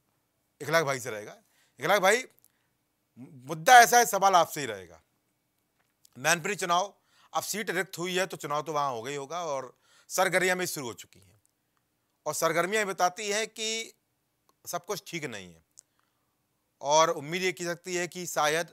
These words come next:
यहाँ पर सपा से भी तेज प्रताप यादव का नाम चल रहा है, सूत्र बता रहे हैं, हालांकि पुष्टि नहीं हुई है। तो प्रसपा प्रमुख शिवपाल सिंह यादव ने भी बातों बातों में ये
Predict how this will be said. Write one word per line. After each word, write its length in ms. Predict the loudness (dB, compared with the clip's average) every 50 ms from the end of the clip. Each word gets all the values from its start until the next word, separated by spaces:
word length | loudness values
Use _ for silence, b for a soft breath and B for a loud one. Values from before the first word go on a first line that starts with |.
| _ _ _ _ _ _ _ _ _ -6
यहाँ 220 | -4 -2 0 0
पर 420 | -2 -2 -4 -4 -4 -4 -8 -10 _ _ _ _ _ _ _ _ _ _ _ -14
सपा 340 | -8 -8 -4 0 2 2 2
से 160 | 2 -2 -6
भी 360 | -4 -4 -6 -6 -8 -8 -12 _ _ _ _ _ _ _ _ _ _ -16
तेज 140 | -14 -14
प्रताप 280 | -14 -8 -4 -4 -4 -2
यादव 220 | -4 -6 -6 -6
का 460 | -8 -4 -4 -4 -4 -4 -6 -12 _ _ _ _ _ _ _ -12
नाम 220 | -8 -8 -8 -8
चल 160 | -8 -10 -10
रहा 140 | -6 -6 -8
है, 60 | -8
सूत्र 280 | -8 -12 -14 -14 -14 -14
बता 220 | -12 -10 -10 -10
रहे 120 | -10 -12 -18
हैं, 100 | -20 -20
हालांकि 420 | _ _ _ -14 -12 -12 -12 -12
पुष्टि 280 | -14 -16 -14 -12 -10 -10
नहीं 140 | -10 -10
हुई 140 | -14 -14 -16
है। 180 | -16 -18 -18 _ b b b b b b b b b b b b _ _ _ _ _ _ _ -4
तो 280 | 0 2 4 4 2 2 -2 -8 _ _ _ _ _ _ _ _ _ _
प्रसपा 280 | -8 -8 -4 2 2 2
प्रमुख 260 | 2 2 -4 -4 -4
शिवपाल 380 | -2 -4 -4 0 2 2 2 2
सिंह 160 | 0 -2 0
यादव 180 | 0 2 2
ने 160 | 0 0 -2 -2
भी 280 | -2 -4 -4 -6 -8 -12 -8
बातों 320 | 0 2 2 2 2 4 4
बातों 300 | 4 2 2 0 -6 -6
में 200 | -8 -10 -14 -16 _ _ _ _ _ _ _ _ _ _ _ _ _ _ _ _ _ _ _ _ _ _ _ -10
ये 120 | -6 -4